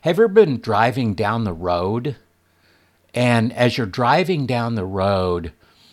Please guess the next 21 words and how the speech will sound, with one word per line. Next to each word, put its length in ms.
going 360
to 160
a 80
familiar 600
place, 800
your 240
mind's 400
on 160
other 240
things, 400
and 160
all 100
of 60
a 60
sudden 260
you 140
show 300
up 200
at 100
your 140
location. 640